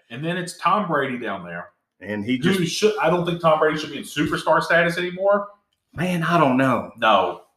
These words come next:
Speaker 1: Franchise quarterback.
Speaker 2: I don't know, dude, 'cause he's doing really good this
Speaker 1: I,
Speaker 2: year.
Speaker 1: I wouldn't put him in superstar.
Speaker 2: Fuck, I don't know, man.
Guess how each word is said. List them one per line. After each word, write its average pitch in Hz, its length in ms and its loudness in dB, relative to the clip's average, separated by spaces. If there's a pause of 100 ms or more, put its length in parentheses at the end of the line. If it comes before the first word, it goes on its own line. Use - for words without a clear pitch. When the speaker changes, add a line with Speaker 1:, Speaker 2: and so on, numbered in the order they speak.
(220)
Speaker 1:
Franchise 165 500 2
quarterback. 95 440 0 (260)
Speaker 2:
I 185 200 2
don't 131 300 4
know, 139 260 6
dude, 131 300 0
'cause 131 140 -4
he's 220 200 -4
doing 147 260 -4
really 147 380 4
good 139 200 4
this 117 200 -2
Speaker 1:
I, 131 40 -2
Speaker 2:
year. 110 320 0 (360)
Speaker 1:
I 113 80 -4
wouldn't 117 280 -8
put 120 100 -8
him 98 100 -8
in 87 80 -16
superstar. - 580 -14 (140)
Speaker 2:
Fuck, 156 280 -6
I 147 100 4
don't 135 160 0
know, 120 180 0
man. 98 360 -6